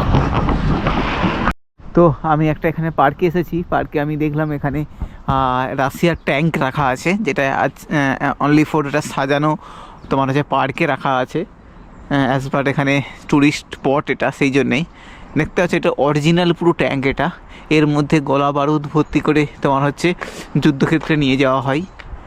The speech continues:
আর আমি একদম অরিজিনাল ট্যাঙ্কের পাশে, এটা অ-,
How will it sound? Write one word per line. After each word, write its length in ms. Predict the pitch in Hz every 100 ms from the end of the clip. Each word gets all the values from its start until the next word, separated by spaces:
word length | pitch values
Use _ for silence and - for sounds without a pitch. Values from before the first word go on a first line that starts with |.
| - - - - -
আর 180 | 131 120
আমি 260 | 135 147 143
একদম 420 | 151 151 170 156
অরিজিনাল 560 | 139 151 151 170 165
ট্যাঙ্কের 380 | 160 143 147 156
পাশে, 200 | 139 135
এটা 140 | 139 160
অ-, 180 | -